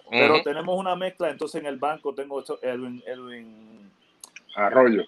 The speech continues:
Speaker 1: Arroyo, tengo a, a Gabriel García, este,
Speaker 3: Ah, Gabriel.
Speaker 1: O sea, tengo a Roy Morales, chamacos jóvenes, pero ya tienen experiencia en esta liga, ¿verdad? Y si después nos vamos al bullpen, a la, o sea, iniciadores,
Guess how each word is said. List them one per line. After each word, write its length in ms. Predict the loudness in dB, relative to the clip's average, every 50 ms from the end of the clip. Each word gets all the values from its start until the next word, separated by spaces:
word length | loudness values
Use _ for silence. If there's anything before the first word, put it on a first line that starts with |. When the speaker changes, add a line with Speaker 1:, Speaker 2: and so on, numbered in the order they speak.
| _ 2
Speaker 1:
Arroyo, 680 | 4 4 4 4 2 2 2 0 -2 -6 -10 -12 -14 _
tengo 400 | -14 -14 -12 -10 -8 -6 -4 -2
a, 1120 | -2 -2 -2 -2 -2 -2 -4 -4 -4 -6 -8 -10 -8 -8 -8 -8 -8 -8 -8 -10 -10 -10 -10
a 40 | -10
Gabriel 360 | -8 -8 -8 -8 -8 -12 -12
García, 680 | -12 -12 -14 -12 -10 -8 -8 -6 -4 -4 -4 -4 -6 -10 _ _ _ _ _ _ _ _ _ _ _ _ _ _ _ _ _ _ _ _ _ _ _ _ -10
este, 220 | -8 -8 -6 -2
Speaker 3:
Ah, 160 | 0 2 2 2
Gabriel. 580 | 0 0 -2 0 2 2 2 0 -2 -6 -12 _ _ _ _ _ _ _ _ _
Speaker 1:
O 20 |
sea, 220 | -4 -2 -2 -2 -2
tengo 240 | -6 -8 -4 -2 -2
a 40 | -2
Roy 180 | 0 -2 -4 -4
Morales, 560 | -6 -6 -4 -2 0 0 0 0 -2 -4 -8
chamacos 560 | -8 -8 -8 -6 -8 -6 -4 -2 -2 -2 -2 0
jóvenes, 580 | 0 2 2 2 0 -2 -4 -6 -10 -12 -12 -10
pero 140 | -8 -8 -8
ya 160 | -8 -8 -10
tienen 240 | -10 -12 -12 -12 -12
experiencia 540 | -12 -8 -8 -8 -6 -8 -10 -10 -8 -8 -8
en 80 | -8
esta 260 | -10 -10 -8 -8 -6
liga, 260 | -4 -4 -6 -6 -8 -10 _ _ _ _ _ _ _ _ _ _ -20 -20 -16 -10
¿verdad? 380 | -10 -6 -2 -2 -2 -2 -4 -8 _ _ _ -20 -20 _
Y 100 | -14 -12
si 140 | -8 -6 -2
después 280 | -2 -2 -2 0 -2 -2
nos 120 | -2 0
vamos 280 | 0 0 0 0 0 0
al 100 | 0 0
bullpen, 480 | -2 -6 -6 -6 -6 -8 -8 -6 -6
a 300 | -6 -4 -4 -4 -4 -4
la, 180 | -6 -8 -10 -12
o 400 | -12 -14 _ _ _ _ -18 -8
sea, 240 | -2 -2 0 0 -2
iniciadores, 760 | -6 -10 -8 -6 -6 -4 -2 -2 -2 -2 -2 -4 -6 -8